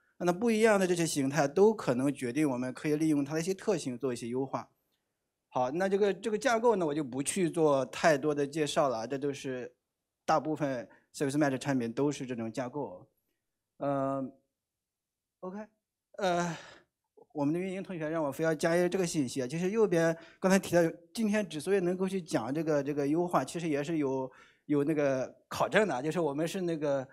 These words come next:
也是，也是那个获得了可信云，包括新通院的一些性能评-，评测啊，分数还是，呃，这个非常不错的啊。就是，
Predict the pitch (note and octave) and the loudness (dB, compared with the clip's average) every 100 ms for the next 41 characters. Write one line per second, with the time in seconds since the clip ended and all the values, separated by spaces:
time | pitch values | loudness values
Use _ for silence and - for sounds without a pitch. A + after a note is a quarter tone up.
0 | _ _ _ C#3 C3+ E3 D3+ D3+ D#3+ F3+ | _ _ _ -4 -2 -2 -2 -4 -4 -8
1 | D#3+ D3 C#3 C3+ C3+ D#3 C#3+ D#3 C#3+ C3 | -8 -6 -6 -6 -6 -6 -4 -4 -4 -6
2 | - C#3 F3 D3+ B2+ C#3 C3+ C#3 C#3+ C3 | -6 -4 -2 -4 -2 -6 -6 -6 -6 -6
3 | D#3 D3+ E3 D3 C#3+ C#3+ E3 E3 D#3 C3 | -6 -6 -6 -6 -8 -10 -8 -8 -10 -14
4 | B2 - C#3 - C#3+ - _ - A#2 G2+ | -16 -8 -6 -4 -8 -10 _ -16 -16 -14
5 | - D3+ D3 C3 C3+ C#3 B2+ A#2+ - _ | -6 -4 -4 -8 -10 -10 -10 -12 -18 _
6 | _ - A#2 A2+ G#2+ _ _ _ - A#2+ | _ -12 -10 -8 -12 _ _ _ -16 -14
7 | A#2 D3 D3 C3 - A#2+ E3 C3+ B2 - | -10 -8 -6 -6 -10 -12 -8 -8 -8 -18
8 | - _ _ A3 G#3+ G3+ E3 | -20 _ _ -4 0 0 -4